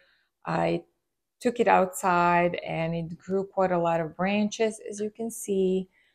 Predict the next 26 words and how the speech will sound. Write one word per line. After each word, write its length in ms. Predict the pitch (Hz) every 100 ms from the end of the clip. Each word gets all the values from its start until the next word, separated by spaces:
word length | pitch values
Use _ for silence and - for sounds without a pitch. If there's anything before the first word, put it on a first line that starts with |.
| _ _ -
And 160 | 180 185
this 280 | 262 262
one 260 | 254 233 220 -
is 240 | 185 180
more, 680 | 180 196 196 190 190 190 185 _ _ _
I 80 | 185
would 160 | 180 180
say, 360 | - 185 185
swirly 760 | 185 - 180 185 202 254 294 294 _ _ _ _ _ _
compared 680 | - 190 185 214 202 202 202
to 320 | - 185 180 175
this 260 | 180 214 -
one. 200 | 180 170
So 180 | - 202
they're 160 | 220
both, 320 | 208 214 330 370 - _ -
uh, 40 | 196
Euphorbia 720 | 190 180 - 214 208 214 202 -
persistens, 1000 | 180 - - 208 - - - 160 - - - - - - _ -
but 180 | 190
they 120 | 185 226
look 340 | 247 285 -
a 60 | 269
little 180 | 277 269
different. 640 | 302 302 - 165 190 214 - _ _ _ _ _ _ _ _ _ _ _ _ -
And 240 | 175 175